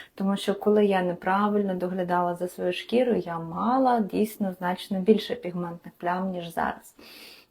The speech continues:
Але, значить, дивіться, а коли ми спрямовуємо воду, вона мусить залишитися в нашій шкірі. А коли наш епідерміс пошкоджений,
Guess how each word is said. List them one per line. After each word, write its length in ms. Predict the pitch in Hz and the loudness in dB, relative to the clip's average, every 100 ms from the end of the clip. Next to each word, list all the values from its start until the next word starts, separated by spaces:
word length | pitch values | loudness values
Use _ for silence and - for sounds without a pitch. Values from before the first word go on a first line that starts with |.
| - | -2
Але, 320 | 196 202 175 - _ _ _ _ _ _ _ 156 | 0 2 0 -6 _ _ _ _ _ _ _ -2
значить, 600 | 151 180 180 185 - - | 0 0 -2 -2 -6 -6
дивіться, 540 | 175 180 175 - - - _ | -2 2 0 -2 -12 -14 _
а 80 | - | -10
коли 500 | - 202 202 269 330 - | 0 2 4 2 0 -2
ми 300 | 196 190 175 | -2 0 -2
спрямовуємо 840 | - 190 185 185 220 233 226 214 | -2 0 0 2 4 6 8 8
воду, 540 | 180 175 180 175 165 160 | 6 4 6 4 2 -4
вона 240 | 180 214 | -2 2
мусить 500 | 208 196 233 - 190 | 4 4 4 2 0
залишитися 840 | 180 185 208 226 214 185 175 - 165 | 0 4 6 6 2 -6 -8 -6 -6
в 60 | |
нашій 380 | 170 175 - - | -4 -6 -6 -8
шкірі. 540 | - - - 180 175 - - - - - | -8 -8 -2 -2 -2 -8 -16 -16 -10 -6
А 100 | 175 | 0
коли 260 | 208 226 | 4 8
наш 280 | 220 196 - | 8 6 0
епідерміс 540 | 185 180 185 180 175 | 0 2 2 2 -2
пошкоджений, 1000 | - 180 - 220 262 254 233 202 196 269 | -2 -4 0 2 4 4 2 2 2 0